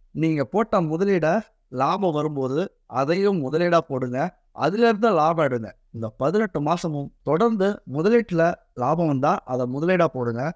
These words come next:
அதாவது ஒரு ரூபாய ஒரு கோடி ரூபாய நீங்க மாத்தலாம்.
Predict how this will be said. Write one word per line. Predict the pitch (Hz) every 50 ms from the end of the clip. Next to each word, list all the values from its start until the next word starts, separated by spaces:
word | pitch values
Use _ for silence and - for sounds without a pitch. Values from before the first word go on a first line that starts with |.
| _ _ _ - 117 127
அதாவது | 139 160 180 208 226 190 147
ஒரு | 147 170 202 254 254 233
ரூபாய | 208 196 208 202 185 165 165 190 220 - - - 131 127
ஒரு | 160 196 247 269 262 220
கோடி | - 202 196 190 180 170 156
ரூபாய | 156 147 160 170 160 160 170 180 - _ _ - 123
நீங்க | 123 127 131 131 139 151
மாத்தலாம். | 151 127 120 123 - - 110 98 -